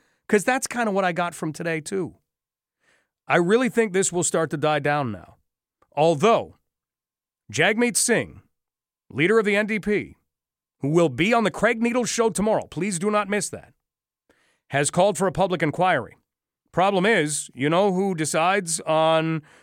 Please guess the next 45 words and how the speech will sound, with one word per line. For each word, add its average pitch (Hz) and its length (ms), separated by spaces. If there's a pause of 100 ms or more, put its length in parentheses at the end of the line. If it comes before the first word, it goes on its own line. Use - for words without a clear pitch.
(140)
whether 175 520
there 165 300
can 156 200
be 170 300
a 156 180
public 175 340
inquiry? 180 520 (920)
That'd 165 260
be 165 60
the 156 100
government. 143 360 (640)
Can 143 100
anybody 165 320
else 180 180
call 196 180
a 185 40
public 196 260
inquiry? 202 520
No. 156 400 (500)
They 147 140
don't 202 120
want 185 160
Jody 185 220
Wilson-Raybould 165 720
to 135 80
testify 143 520
again. 131 320
You 123 80
think 175 140
they 185 80
want 165 160
a - 40
public 180 260
inquiry? 190 520 (360)
No, 135 720 (580)
they 143 140
do 143 140
not. 135 580 (600)
So 165 160
there 175 140
isn't 208 160
going 190 160
to 165 60
be 202 160
one. 165 280